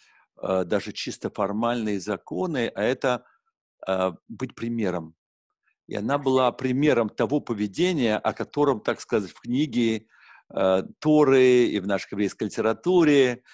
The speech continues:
это превозносится, об этом говорят, об этом пишут, а вы это видели. И она удивительным образом таким человеком была. А скажите, пожалуйста, если перейти немножко шаг вперед с моей стороны и спросить,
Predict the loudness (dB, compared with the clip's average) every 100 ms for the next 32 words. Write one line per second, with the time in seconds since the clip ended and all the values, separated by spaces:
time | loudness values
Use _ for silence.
0 | _ -6 -4 -2 0 0 0 0 0 2
1 | -2 -2 0 2 0 -2 -4 0 2 4
2 | 4 2 2 0 0 -2 -2 0 2 2
3 | 0 0 4 4 4 0 -2 0 2 4
4 | 0 -4 _ -20 -20 -4 -2 2 2 2
5 | -2 _ _ _ _ _ -8 -4 -2 -2
6 | -2 -2 -6 -8 -6 -6 -4 -2 -2 -2
7 | _ -20 -20 -20 -20 _ -2 -2 -2 -4
8 | -2 -2 0 0 0 -4 -4 0 -2 0
9 | -2 -2 -2 -4 -2 -2 -2 0 2 2
10 | 0 0 0 0 -2 -2 -4 -6 -4 -6